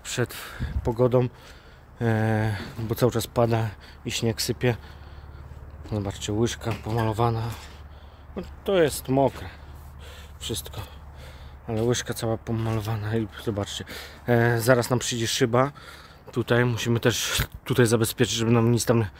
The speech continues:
e, w środku nie zmokło. E, przyjdzie szyba, e, szyba będzie za dwa dni akurat. E, całe te wszystkie elementy, e, pomarańczowe,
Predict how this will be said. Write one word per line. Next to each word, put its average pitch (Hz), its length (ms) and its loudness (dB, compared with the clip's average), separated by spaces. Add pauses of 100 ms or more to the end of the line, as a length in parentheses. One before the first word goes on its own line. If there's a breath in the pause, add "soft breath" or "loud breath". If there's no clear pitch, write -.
(420 loud breath)
e, 117 680 6
w - 40 -4
środku - 320 0
nie 117 120 2
zmokło. 117 500 0 (1300 loud breath)
E, 117 420 -2
przyjdzie 151 300 2
szyba, 139 520 6 (800 loud breath)
e, 113 260 4
szyba 123 280 4
będzie 104 200 0
za 113 120 4
dwa 110 220 2
dni 131 240 4
akurat. 117 460 0 (680 loud breath)
E, 117 320 4 (200)
całe 120 280 8
te 117 100 -2
wszystkie - 280 -4
elementy, 120 500 0 (760 loud breath)
e, 110 600 0
pomarańczowe, 117 680 2